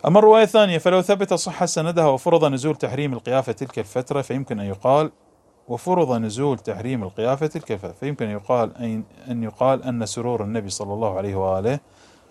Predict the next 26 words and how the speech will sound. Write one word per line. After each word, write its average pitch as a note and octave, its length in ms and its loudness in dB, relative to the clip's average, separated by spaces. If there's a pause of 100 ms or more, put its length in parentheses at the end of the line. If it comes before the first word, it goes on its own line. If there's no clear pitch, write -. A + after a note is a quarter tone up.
(560)
أن A2 100 -2
الرواية C3 380 6
صحيحة، C#3+ 580 -4
مع B2 420 -4
أنه، D#3 640 -4 (240)
أنه B2 220 -6
القيافة D3 460 2
محرمة، A#2+ 720 -2 (380)
مو D3 140 0
أنه C#3 260 -2
ت-، - 180 -10 (360)
جاءت، A#2 380 0
يعني A2 360 -6 (880)
يقول A#2+ 260 0
هذا D#3 220 6
يحتمل D#3+ 440 -2
أن C#3+ 80 0
يكون D#3 280 -4
أنه C3 400 -4
نزول C3 260 -2
القيافة D#3+ 380 0
بعد C#3 260 2
الحادثة، G2 540 -6 (420)
حرمة A2+ 360 -6
القيافة. F2+ 480 -12 (1400)
وياي؟ C3+ 280 4